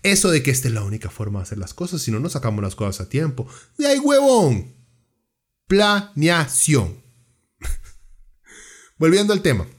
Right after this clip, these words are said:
En el Reino Unido ya existen desarrolladores que se han unido a sindicatos. El que más suena es el sindicato de, digamos, de game developers, que está metido dentro del Independent Workers Unions of Great Britain,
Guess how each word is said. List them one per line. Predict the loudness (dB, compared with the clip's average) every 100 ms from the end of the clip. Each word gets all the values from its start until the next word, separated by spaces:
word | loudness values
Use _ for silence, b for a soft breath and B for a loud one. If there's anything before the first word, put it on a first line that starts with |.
| -20 _ _ _ _
En | -4 0
el | 0
Reino | 2 2 2
Unido | 4 4
ya | 4 2
existen | 0 -4 -2 0
desarrolladores | 2 2 0 0 0 0 0
que | -2
se | 0
han | 0
unido | 0 0 0 -2
a | -4
sindicatos. | -2 -2 -4 -4 -4 -4 -8 -20 -20 -20 B B B -10
El | -2
que | 0
más | 2 2
suena | 2 2 0
es | 0
el | 2 4 4 0 -2
sindicato | -6 -2 -2 -2 -2 -2
de, | 0 0 0 0 -2 -4 -14 _ _ -8
digamos, | -4 -2 -2
de | 0
game | 2 2
developers, | 2 2 0 -2 -4
que |
está | -4 -4
metido | -2 -2 0
dentro | 0 0
del | -2 0
Independent | 0 2 0 0 0
Workers | 2 0 2 -2 0
Unions | 0 2 2 0 -2
of | -4 0
Great | 0 0 0
Britain, | 0 0 -4 -12